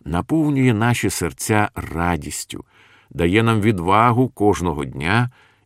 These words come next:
і сповнює нас надією, що Боже благовоління спочиватиме на нас не тому, що ми добрі, а тому, що ми во Христі. За кілька місяців до того, як я написав цей розділ,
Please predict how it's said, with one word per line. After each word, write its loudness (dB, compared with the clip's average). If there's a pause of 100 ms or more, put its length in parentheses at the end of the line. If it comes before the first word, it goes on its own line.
і -2
сповнює 0
нас -2
надією, -6 (300)
що -8
Боже 4
благовоління 2
спочиватиме -2
на 0
нас -2
не 2
тому, 2
що -2
ми 0
добрі, 2 (400)
а -6
тому, 0
що -4
ми -2 (140)
во -2
Христі. -10 (840)
За 2
кілька 2
місяців 0
до 0
того, 2
як 0
я 0
написав -4
цей -2
розділ, -2